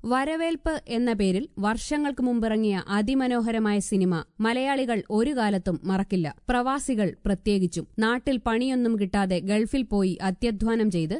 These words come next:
കുറച്ച് പണമുണ്ടാക്കി വിസയുടെ കാലാവധി കഴിഞ്ഞ് തിരികെ നാട്ടിലെത്തി പഴയൊരു ബസ് വാങ്ങി ബസ് ഉടമയായ ഒരു പാവം പ്രവാസി യുവാവിന് നേരിടേണ്ടി വന്ന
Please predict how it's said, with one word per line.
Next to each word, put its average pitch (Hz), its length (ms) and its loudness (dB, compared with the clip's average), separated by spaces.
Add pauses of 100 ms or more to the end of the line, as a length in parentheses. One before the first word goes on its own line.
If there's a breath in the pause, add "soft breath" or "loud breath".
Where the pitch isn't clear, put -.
കുറച്ച് 226 280 0
പണമുണ്ടാക്കി 220 880 0
വിസയുടെ 240 480 0
കാലാവധി 214 560 0
കഴിഞ്ഞ് 180 320 2 (140)
തിരികെ 233 340 2
നാട്ടിലെത്തി 220 640 0 (180)
പഴയൊരു 226 440 0
ബസ് 208 320 0
വാങ്ങി 180 340 2 (220)
ബസ് 254 260 0
ഉടമയായ 233 680 0
ഒരു 220 280 2
പാവം 254 360 0
പ്രവാസി 226 400 0
യുവാവിന് 220 420 2
നേരിടേണ്ടി 208 440 2
വന്ന 196 220 0